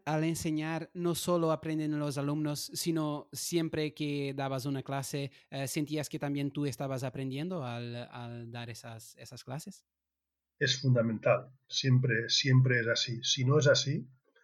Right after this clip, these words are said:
Speaker 2: te limitas a dar, eh, un programa que siempre es repetivo,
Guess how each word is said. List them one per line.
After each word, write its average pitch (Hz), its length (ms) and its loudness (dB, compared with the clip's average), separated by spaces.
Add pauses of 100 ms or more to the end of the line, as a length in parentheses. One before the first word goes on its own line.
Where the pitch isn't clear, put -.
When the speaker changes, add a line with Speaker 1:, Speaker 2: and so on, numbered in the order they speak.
(600)
Speaker 2:
te 127 140 4
limitas 127 480 10
a 120 80 10
dar, 123 420 6 (160)
eh, 123 360 4
un 135 220 6
programa 120 600 4 (320)
que 120 100 -4
siempre 131 480 6
es - 220 6
repetivo, 131 720 4